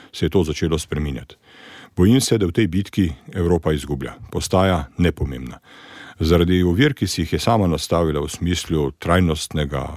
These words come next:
pre-, zelenega prehoda, ki ga drugi, eh,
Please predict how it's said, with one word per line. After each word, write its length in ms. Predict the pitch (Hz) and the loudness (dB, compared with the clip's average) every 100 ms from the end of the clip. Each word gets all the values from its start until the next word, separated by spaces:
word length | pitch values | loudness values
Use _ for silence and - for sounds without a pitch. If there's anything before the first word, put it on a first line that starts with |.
| 80 | -6
pre-, 280 | - 78 73 | -2 0 0
zelenega 540 | 73 82 95 78 71 | 2 2 2 0 -4
prehoda, 580 | 67 69 - 67 76 147 - - - - - - | -6 -4 -4 -4 -2 -2 -4 -16 -20 -20 -18 0
ki 140 | 95 | 4
ga 120 | 85 | 4
drugi, 480 | 78 104 90 80 67 - _ - | 4 2 2 -2 -6 -12 _ -10
eh, 340 | 80 78 78 | -4 -2 -2